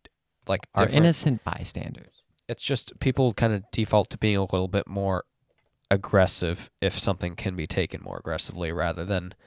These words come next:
Speaker 1: kind of cooling them down.
Speaker 2: Got it. Yeah.
Speaker 1: Does that make sense to
Speaker 2: It
Speaker 1: you?
Speaker 2: does. It does.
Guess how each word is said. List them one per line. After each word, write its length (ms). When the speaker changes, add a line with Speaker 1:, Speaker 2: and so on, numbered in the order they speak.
Speaker 1:
kind 200
of 160
cooling 440
them 140
down. 180
Speaker 2:
Got 320
it. 160
Yeah. 440
Speaker 1:
Does 120
that 120
make 160
sense 280
to 80
Speaker 2:
It 20
Speaker 1:
you? 60
Speaker 2:
does. 300
It 100
does. 340